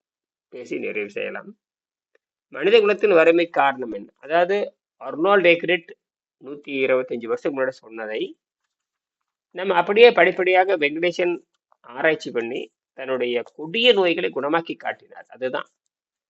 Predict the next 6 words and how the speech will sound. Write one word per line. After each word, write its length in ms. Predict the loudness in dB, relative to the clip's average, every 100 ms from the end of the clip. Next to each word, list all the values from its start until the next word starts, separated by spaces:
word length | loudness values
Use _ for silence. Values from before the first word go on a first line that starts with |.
| _ _ _
ஒரு 100 | 0
அர்னால்ட் 420 | 2 4 6 6
டெக்ரிட்டுக்கு 480 | 6 2 0 0 0
அப்புறம் 340 | -2 0 -2 -2 _ _ _ _ _ -10
இவர் 220 | -2 2
வந்து, 280 | 4 4 4